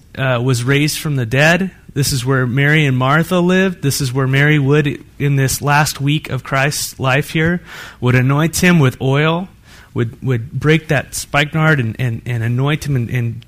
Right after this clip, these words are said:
anoint his feet and wash his feet with her, her hair. Um, so, uh, very, very close quarters. Many people that they knew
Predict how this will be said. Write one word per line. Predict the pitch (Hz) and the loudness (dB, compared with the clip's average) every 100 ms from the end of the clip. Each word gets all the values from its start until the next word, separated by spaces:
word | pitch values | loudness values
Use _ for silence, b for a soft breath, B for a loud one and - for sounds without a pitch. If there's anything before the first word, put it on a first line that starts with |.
| - | -4
anoint | 139 151 139 | 0 0 0
his | 123 - | -4 -6
feet | 160 165 | -4 -4
and | 131 120 | -2 -2
wash | 135 139 - | 0 -2 -4
his | 147 - | -6 -8
feet | - 151 | -8 -8
with | 117 120 | -6 -8
her, | 123 120 - - | -10 -12 -14 -10
her | 135 120 | -6 -4
hair. | - 151 170 202 - - - - - b b b b b b - - | -2 0 0 -2 -8 -20 -20 -20 -20 b b b b b b -16 -10
Um, | 135 131 131 127 | -6 -6 -8 -8
so, | - 143 131 131 - | -6 -4 -4 -6 -10
uh, | 131 127 127 127 - _ _ - - | -12 -10 -10 -14 -16 _ _ -20 -14
very, | 123 151 175 165 | -4 2 4 4
very | 139 156 143 | 2 0 0
close | - 160 151 - | -2 -2 -2 -4
quarters. | - 151 143 147 139 - - - - 131 135 | -4 -2 0 0 -2 -4 -10 -14 -20 -10 2
Many | 170 190 | 4 4
people | - 180 170 160 | 4 2 4 4
that | 147 123 | 2 4
they | 147 139 | 4 4
knew | 135 135 147 160 | 4 4 2 -2